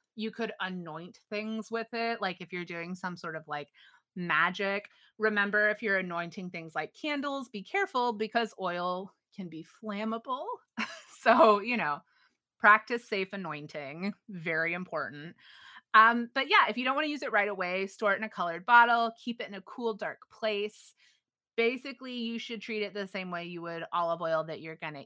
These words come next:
eat. Um, I also love the idea of doing, like,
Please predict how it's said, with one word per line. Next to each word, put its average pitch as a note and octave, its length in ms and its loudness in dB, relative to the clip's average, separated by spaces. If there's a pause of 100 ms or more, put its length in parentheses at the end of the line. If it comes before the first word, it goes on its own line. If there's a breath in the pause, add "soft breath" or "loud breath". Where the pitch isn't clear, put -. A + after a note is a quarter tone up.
eat. - 380 -18 (480 loud breath)
Um, A3+ 260 8 (100)
I B3 100 6
also C#4 320 0
love C#4+ 180 -2
the B3 120 -4
idea G#3 380 -2
of F#3+ 80 -6
doing, F#3+ 200 -6
like, F#3 280 -6